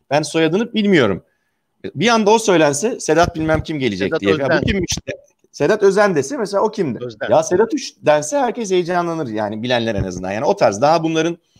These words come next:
Speaker 1: daha güncel örnekleri de vardır mutlaka. Yani ismiyle tanıdığımız bir ismi bir anda Tarık Karapınar. Ondan sonra birisi de şey diyor. "Bunu sadece şi-, tarihi Kırkpınar diye okuyan ben miyim?" demiş. Ya,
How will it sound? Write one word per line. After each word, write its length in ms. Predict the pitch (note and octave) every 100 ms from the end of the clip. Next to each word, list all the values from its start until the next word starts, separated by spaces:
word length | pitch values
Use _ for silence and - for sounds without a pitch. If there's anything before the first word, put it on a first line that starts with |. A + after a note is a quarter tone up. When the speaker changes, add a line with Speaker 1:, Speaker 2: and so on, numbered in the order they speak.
| - _ _ -
Speaker 1:
daha 160 | C3
güncel 460 | D#3+ D#3 D3 E3 D3
örnekleri 420 | D3 D#3 - D#3+
de 80 | D3+
vardır 260 | A#2 G2
mutlaka. 500 | G2 F#2+ F2+ F2 E2+ - - - _
Yani 140 | - B2
ismiyle 380 | C#3 - A3+ G#3+
tanıdığımız 480 | F3+ D3+ C#3+ C3
bir 100 | B2+
ismi 360 | B2+ - F#3 A#3
bir 60 | A#3
anda 300 | F#3+ F3+ -
Tarık 340 | C#3 E3 G3
Karapınar. 680 | E3 F3+ F3+ C3 G#2 - - _ _ _ _ _ _
Ondan 300 | B2+ C3 B2+
sonra 320 | B2+ G3 F#3
birisi 300 | E3 F#3+ -
de 80 | F3
şey 280 | - F3 E3+
diyor. 260 | B2+ F#2+ - _ _ _ _
"Bunu 380 | A2 - D3 F3
sadece 440 | - F3+ E3+ F3+
şi-, 240 | E3+ C#3 - _ _
tarihi 520 | - C#3 D3+ E3+ G3+
Kırkpınar 600 | - G3+ - E3 D#3+ C#3+
diye 160 | C3+ D3+
okuyan 420 | C#3 C#3+ E3 E3+
ben 160 | D3 D3
miyim?" 320 | C#3 A2+ F#2+
demiş. 300 | F#2 G#2 - - - F#2
Ya, 180 | B2